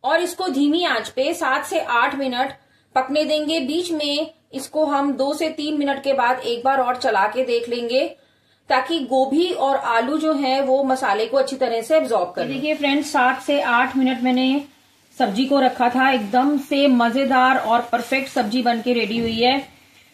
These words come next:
देखिए, लग रही है ना कितनी मजेदार सब्जी और बिल्कुल restaurant style सब्जी बनी है ये। चलिए अब करते हैं इसको गरम गरम सर्व। Friends, आप मेरी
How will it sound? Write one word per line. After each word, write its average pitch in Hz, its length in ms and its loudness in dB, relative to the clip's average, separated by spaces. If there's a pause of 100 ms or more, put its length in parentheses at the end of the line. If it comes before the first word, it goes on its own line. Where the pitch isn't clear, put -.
(120)
देखिए, 247 180 0
लग 240 220 6
रही 294 140 4
है 302 80 6
ना 330 140 4
कितनी 330 320 0
मजेदार 277 580 4
सब्जी 247 320 -2
और 294 140 8
बिल्कुल 330 720 2 (400)
restaurant 320 520 2
style 302 340 4
सब्जी 254 320 0
बनी 247 280 4
है 254 120 4
ये। 262 300 2 (880)
चलिए 320 320 2
अब 330 240 -2
करते 311 400 2
हैं 320 120 2
इसको 302 360 0
गरम 262 340 0
गरम 247 280 0
सर्व। 220 200 -2
Friends, 160 340 -4 (180)
आप 254 300 0
मेरी 277 360 0